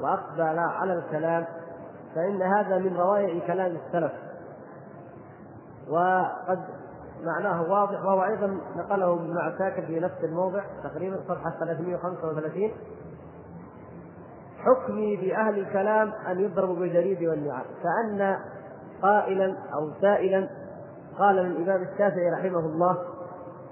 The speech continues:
"ما رأيك في أهل الكلام؟ بما تحكم فيهم؟" فقال: "حكمي فيهم هو كذا"، هذا هو، يعني يزجرون ويرجعون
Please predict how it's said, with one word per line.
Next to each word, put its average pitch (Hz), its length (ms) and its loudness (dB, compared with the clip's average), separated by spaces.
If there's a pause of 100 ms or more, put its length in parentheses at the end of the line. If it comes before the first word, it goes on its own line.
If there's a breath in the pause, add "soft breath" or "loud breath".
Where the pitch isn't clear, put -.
(400)
"ما 185 220 6
رأيك 185 420 4 (800)
في 151 160 0
أهل 170 160 2
الكلام؟ 151 440 2 (880)
بما 185 360 2
تحكم 170 480 -2
فيهم؟" 151 340 0 (880)
فقال: 202 420 4 (440)
"حكمي 185 480 -2
فيهم 220 480 -6
هو 175 220 -4
كذا"، 139 180 -6 (140)
هذا 170 260 -4
هو، 131 120 -4 (920)
يعني 202 460 2 (540)
يزجرون 202 720 8 (720)
ويرجعون 214 720 8